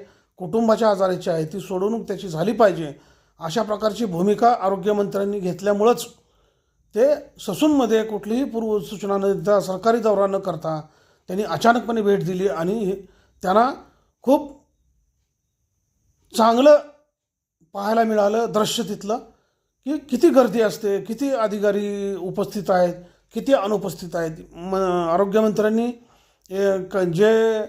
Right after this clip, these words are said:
त्या ठिकाणी गैरहजर होते त्यांच्या बदलीकरण असेल किंवा त्यांना शोकास देणं असेल, अशा प्रकारची कार्यवाही देखील केलेली आहे. मित्रांनो, रुग्णालय ही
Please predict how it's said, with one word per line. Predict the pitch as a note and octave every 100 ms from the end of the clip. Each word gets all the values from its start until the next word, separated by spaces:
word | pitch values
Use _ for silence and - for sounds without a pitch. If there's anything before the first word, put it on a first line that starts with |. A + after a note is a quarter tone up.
| - _ _ _
त्या | G3+
ठिकाणी | G3+ G3+ G#3+
गैरहजर | G3+ A3 G#3+ G#3
होते | G#3 G#3 G#3+
त्यांच्या | G#3 G3 G#3
बदलीकरण | G3 F#3+ F#3+ - A3 G#3+
असेल | G#3 A3 G#3+
किंवा | G#3+ G#3
त्यांना | G#3 G#3
शोकास | F#3+ G3+ G3 G#3+
देणं | F#3+ G#3
असेल, | F#3 D#3+ G3 G3 _ _ _
अशा | E3 E3 G#3
प्रकारची | G3+ G3 E3
कार्यवाही | G3+ F3 E3+ E3+ E3+ D#3+ E3 E3
देखील | D#3+ D#3+ A3+ A3+
केलेली | E3 D3+ D3
आहे. | C#3+ A#2 - _ _ _ -
मित्रांनो, | G3+ A#3 B3+ C#4 C#4 C#4 - _ _ -
रुग्णालय | G#3+ A#3 B3 B3 B3
ही | A#3+ A#3 B3